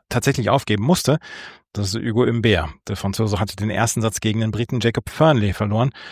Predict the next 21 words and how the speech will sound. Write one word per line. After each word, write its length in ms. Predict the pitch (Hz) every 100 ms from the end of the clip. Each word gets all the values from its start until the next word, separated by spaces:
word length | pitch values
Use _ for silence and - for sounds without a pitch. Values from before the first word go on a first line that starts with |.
| - -
und 100 | 113
knickte 320 | - 135 - 117
Mitte 240 | 113 113
des 200 | 110 -
zweiten 360 | - 101 - 104
Satzes 260 | 98 127
um. 320 | - 123 92 73 _ _
Er 100 | -
musste 240 | 117 - 123
das 160 | 117
Match 200 | 120 -
beim 160 | 117 110
Stand 240 | - 110
von 100 | 104
vier 200 | - 120
zu 100 | -
vier 240 | - 113 110
im 100 | 98
zweiten 280 | 104 98
Satz 160 | 101 98
aufgeben 420 | 101 - 110 101